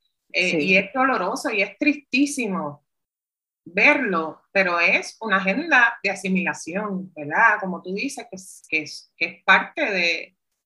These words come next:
Speaker 1: ¿verdad? De, de lo que hacemos y lo que vemos y los mensajes que se tienen. Eh, haciendo un poquito de hincapié en lo que hablas al,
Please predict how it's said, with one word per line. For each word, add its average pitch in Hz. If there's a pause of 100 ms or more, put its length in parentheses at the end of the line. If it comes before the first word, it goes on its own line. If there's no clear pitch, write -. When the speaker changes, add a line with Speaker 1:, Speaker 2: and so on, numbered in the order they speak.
(200)
Speaker 1:
¿verdad? 165
De, 170
de 170
lo 160
que 175
hacemos 226
y 208
lo 190
que 170
vemos 226
y 214
los 190
mensajes 180
que 208
se 202
tienen. 247 (480)
Eh, 170 (600)
haciendo 202
un 277
poquito 269
de 285
hincapié 254
en 254
lo 247
que 208
hablas 240
al, 233